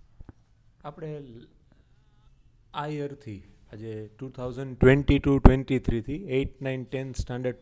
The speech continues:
પણ શરૂ કરવા જઈ રહ્યા છીએ. લાસ્ટ યર આપણે ઇલેવન, ટ્વેલ્થ કોમર્સ સ્ટાર્ટ કર્યું હતું, તો હવે ઇંગ્લિશ મીડિયમના વિદ્યાર્થીઓ માટે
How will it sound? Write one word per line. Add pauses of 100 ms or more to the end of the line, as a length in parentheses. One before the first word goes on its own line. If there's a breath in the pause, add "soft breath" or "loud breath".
પણ (240)
શરૂ
કરવા
જઈ
રહ્યા
છીએ. (840)
લાસ્ટ
યર
આપણે
ઇલેવન,
ટ્વેલ્થ
કોમર્સ
સ્ટાર્ટ
કર્યું
હતું, (880)
તો
હવે (720)
ઇંગ્લિશ
મીડિયમના
વિદ્યાર્થીઓ
માટે